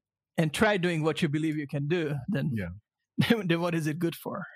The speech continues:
Speaker 1: It's,
Speaker 2: Yeah.
Speaker 1: it's not like the money or, or the success gonna fall into your lap or anything.
Speaker 2: Yeah. So I, I think that's just my thought, is, like, anyone that spends too much time, way too much time on the motivational stuff, the inspirational stuff,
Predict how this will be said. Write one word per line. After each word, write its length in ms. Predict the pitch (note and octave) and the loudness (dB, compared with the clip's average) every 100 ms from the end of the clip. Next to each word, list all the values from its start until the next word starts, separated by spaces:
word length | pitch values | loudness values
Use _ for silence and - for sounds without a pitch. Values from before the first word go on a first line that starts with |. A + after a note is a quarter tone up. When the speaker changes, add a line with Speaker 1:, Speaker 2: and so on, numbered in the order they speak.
| _ | _
Speaker 1:
It's, 160 | G#2+ E2+ | -2 0
Speaker 2:
Yeah. 40 | |
Speaker 1:
it's 100 | D#3+ | 0
not 140 | E3 D#3 | 0 0
like 160 | D#3 | 0
the 80 | D3 | 2
money 320 | C#3+ D3+ D3 | 2 2 0
or, 280 | D3 C3+ D#3+ - | -2 -4 -6 -4
or 120 | D3+ | -2
the 80 | D3 | -2
success 400 | - C#3 D#3 D3 | -4 -4 -2 0
gonna 180 | D3 C3+ | -2 -2
fall 220 | - C3 | -2 -2
into 140 | C3+ - | -2 -4
your 100 | - | -6
lap 260 | D3 D3+ - | -4 -4 -4
or 120 | - | -4
anything. 360 | - E3+ G#3+ E3 _ _ | -4 -4 -4 -4 _ _
Speaker 2:
Yeah. 220 | G2+ F2 E2+ | -2 -2 -4
So 140 | - | -2
I, 180 | A#2+ B2 | -2 0
I 40 | D3 | -2
think 180 | D3+ | -2
that's 160 | B2+ - | -2 -2
just 220 | C3 C#3+ | -2 0
my 120 | C#3+ - | -2 0
thought, 200 | A2+ G#2 | 0 0
is, 100 | F#2+ | -2
like, 80 | A#2+ | 0
anyone 220 | B2+ C#3+ A#2+ | 2 2 -2
that 80 | |
spends 440 | - - A2+ A2 - | -2 0 2 0 -4
too 140 | - | -2
much 260 | A#2+ G#2+ - | 0 -2 -4
time, 360 | A2+ G2+ F2+ - _ _ _ - - | -2 0 -2 -8 _ _ _ -10 0
way 220 | C3+ D#3 | 0 0
too 160 | - B2 | 0 0
much 280 | A2 - - | -2 -6 -2
time 420 | G#2 F#2+ F2+ E2+ | 0 0 -2 -2
on 360 | F#2+ F#2 F#2 | -2 -2 -2
the 80 | F2+ | -2
motivational 760 | F#2+ A#2 A2+ G#2 G#2+ - G2+ G2 | -2 -2 -2 -2 -4 -4 -6 -6
stuff, 320 | - G2 G2 | -4 -4 -2
the 120 | G2 F#2 | -4 -4
inspirational 760 | B2+ - G#2 G#2 G#2 - G2+ | -4 -4 -2 -2 -2 -4 -6
stuff, 320 | - G2+ F#2 | -4 -4 -4